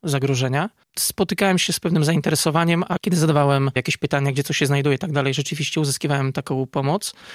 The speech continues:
Dobrych parę razy spotkałem się z sytuacją, kiedy, jak ktoś widział, kiedy wyjmuję długopis i coś nim zapisuję,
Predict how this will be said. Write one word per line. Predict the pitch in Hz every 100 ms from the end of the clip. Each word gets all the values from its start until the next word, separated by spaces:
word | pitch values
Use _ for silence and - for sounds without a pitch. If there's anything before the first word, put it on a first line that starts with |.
| - - _
Dobrych | 139 170 196 -
parę | 185 160
razy | 156 151
spotkałem | - - 170 147
się | -
z | -
sytuacją, | 160 160 160 160
kiedy, | - 151 147 - -
jak | 170 151 -
ktoś | 156 131
widział, | 151 143 131
kiedy | 139 139
wyjmuję | 151 156
długopis | 143 131 165 180 -
i |
coś | 156 156
nim | 156
zapisuję, | 143 139 160 143 147 185